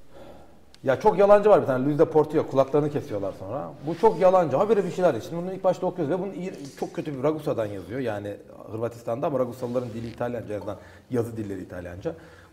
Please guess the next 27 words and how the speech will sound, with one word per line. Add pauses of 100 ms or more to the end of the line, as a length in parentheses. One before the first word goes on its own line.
Bu
böyle
anormal
şeyler
yazıyor. (200)
Yani (100)
"Divanda
kardeşim
var,
ye-,
yeğenim
var."
diyor,
katip
diyor.
Bir
takım
hikayeler. (600)
Hikayelerin
aynısı (120)
olmuş
ama
otuz
kırk
sene
önce
falan.